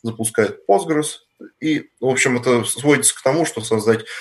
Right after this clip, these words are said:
один небольшой конфигурационный файл, запу-, запустить пат-, Патрони. Все остальное разруливается автоматически. А вторая задача — нам надо уметь подключать старого мастера как новую реплику.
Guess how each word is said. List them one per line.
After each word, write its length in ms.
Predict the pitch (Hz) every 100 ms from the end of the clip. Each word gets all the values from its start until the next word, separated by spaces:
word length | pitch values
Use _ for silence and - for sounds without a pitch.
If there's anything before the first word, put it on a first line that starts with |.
| -
один 240 | 110 120 113
небольшой 400 | 110 110 117 113
конфигурационный 720 | 110 110 113 110 - 143 147
файл, 280 | - -
запу-, 280 | 110 - 113 -
запустить 500 | 113 - 117 123 -
пат-, 240 | - -
Патрони. 380 | 226 - 80 69
Все 180 | - 143
остальное 580 | - 107 107 104 - - _ _
разруливается 680 | - 107 110 107 98 90 -
автоматически. 840 | - 101 101 120 - - - 117 - - - - -
А 80 |
вторая 320 | 113 123 202 220
задача — 580 | 160 120 110 - 95 - _
нам 220 | 127 160
надо 220 | 160 143 120
уметь 380 | 110 147 147
подключать 520 | - - 107 107 127 123
старого 380 | - 117 113
мастера 420 | 107 110 113 - 101
как 220 | 110 -
новую 320 | 107 104 98
реплику. 580 | 98 - - - _